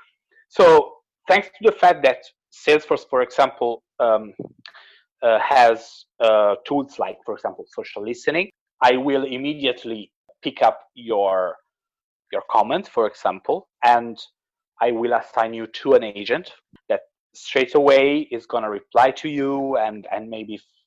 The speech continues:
if, if we, if you can, as brand, you will provide eventually some sort of customer, um, service, or you give me, like, some discount in my future purchase.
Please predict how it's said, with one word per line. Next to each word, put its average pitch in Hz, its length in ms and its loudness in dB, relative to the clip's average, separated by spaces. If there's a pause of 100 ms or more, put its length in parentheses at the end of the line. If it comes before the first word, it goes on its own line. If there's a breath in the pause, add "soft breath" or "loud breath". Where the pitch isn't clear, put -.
(160)
if, 104 120 -18 (420)
if 107 120 -18 (100)
we, 110 260 -14
if 110 160 -16 (100)
you 117 200 -10
can, 147 260 4
as 117 220 -4
brand, 127 440 2
you 113 160 -10
will 110 240 -8
provide 104 380 0
eventually 101 520 -10
some 101 240 -10
sort 104 380 -8
of 98 200 2 (340)
customer, 101 840 -2 (280)
um, 92 440 -2
service, 151 800 2
or 113 320 -2
you 110 320 -10
give 101 240 -16
me, 95 140 -14
like, 90 220 -10
some 95 460 -10
discount 98 600 -6
in 104 80 -16
my 95 200 -14 (120)
future - 380 -18
purchase. 131 640 0